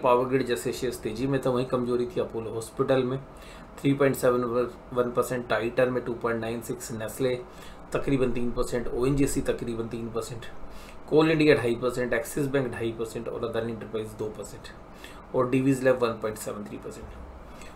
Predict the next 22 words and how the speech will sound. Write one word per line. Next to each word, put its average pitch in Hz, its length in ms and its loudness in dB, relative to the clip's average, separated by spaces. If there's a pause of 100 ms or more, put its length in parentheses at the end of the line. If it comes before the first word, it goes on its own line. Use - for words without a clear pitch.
(180)
उसके 151 220 6
बाद 180 140 12
अगर 170 160 8
हम 170 80 2
देखें 151 220 2
निफ्टी 143 300 0
बैंक 135 200 -2
फ़ोर्टी 131 340 -4
सेवन 120 300 8
थाउजेंड 110 380 2
के - 380 2 (800)
ऊपर 139 260 6
जो 127 140 4
है, 120 240 2 (560)
अपने 123 280 -2
आप 113 180 -2
को, 107 180 -2 (1000)
जो 117 160 -2
है 117 120 -6
बरकरार 123 380 4
रख 120 160 -4
पाया, 120 260 0